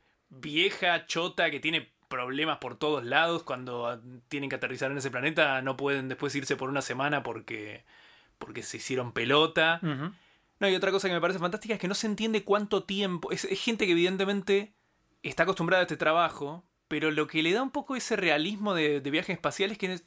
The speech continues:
Speaker 1: no se sabe, y después te lo terminás de, de conectar un poco con, con lo que sabés de Ripley a-, en Aliens, no se sabe cuánto tiempo están viajando. Capaz ir a buscar esa, esa refinería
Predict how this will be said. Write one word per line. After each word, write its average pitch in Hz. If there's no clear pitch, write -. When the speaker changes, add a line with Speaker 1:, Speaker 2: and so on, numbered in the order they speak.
Speaker 1:
no 190
se 208
sabe, 214
y -
después 196
te 190
lo 185
terminás 165
de, 185
de 147
conectar 147
un 165
poco 160
con, 131
con 131
lo 127
que 131
sabés 147
de 151
Ripley 139
a-, -
en 127
Aliens, 160
no 240
se 233
sabe 277
cuánto 202
tiempo 165
están 151
viajando. 127
Capaz 247
ir 196
a 202
buscar 175
esa, 143
esa 143
refinería 135